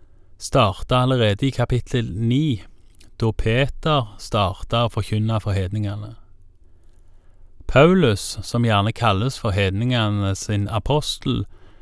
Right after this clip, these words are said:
er kanskje enda mer kjent for sin forkynnelse til hedningene, da gjerne gjennom sine misjonsreiser. Vi er nå kommet til kapittel tretten og Paulus sin første misjonsreise.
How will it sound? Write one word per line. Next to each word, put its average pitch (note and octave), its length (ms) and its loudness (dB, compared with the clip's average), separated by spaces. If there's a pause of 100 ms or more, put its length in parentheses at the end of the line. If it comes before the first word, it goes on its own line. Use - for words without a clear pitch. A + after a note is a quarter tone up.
(260)
er A#2 80 6
kanskje D3 320 6
enda C#3+ 240 6
mer D#3 240 4
kjent A2+ 320 0
for A#2 80 0
sin A2 240 0
forkynnelse A2 800 -2
til G2 160 -2
hedningene, A2 680 -4 (460)
da A#2 160 4
gjerne A2 420 4 (300)
gjennom A2 320 0
sine A2+ 480 0
misjonsreiser. A2 880 -4 (1500)
Vi C3 80 8
er C#3+ 80 10
nå C#3 160 8
kommet C3 320 2
til - 80 -4
kapittel B2 400 2
tretten - 640 0
og A2 240 -2
Paulus A2+ 400 2
sin A2 160 0
første - 400 -6
misjonsreise. A2 800 -4